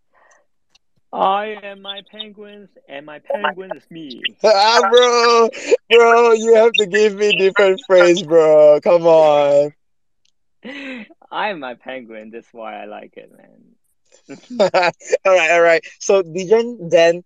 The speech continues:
Speaker 2: took this phrase. You guys, you cannot repeat it. All right.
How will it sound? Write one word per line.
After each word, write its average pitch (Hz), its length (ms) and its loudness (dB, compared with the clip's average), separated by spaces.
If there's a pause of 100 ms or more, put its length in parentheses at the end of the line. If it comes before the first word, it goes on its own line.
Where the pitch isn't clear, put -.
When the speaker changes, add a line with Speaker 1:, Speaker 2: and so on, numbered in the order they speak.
(140)
Speaker 2:
took 170 240 -10
this 156 180 -6
phrase. 143 460 -4
You 143 160 -8
guys, 143 480 0
you 135 160 -10
cannot 143 320 0
repeat 131 320 -6
it. 107 140 -4
All 123 120 -2
right. 160 220 2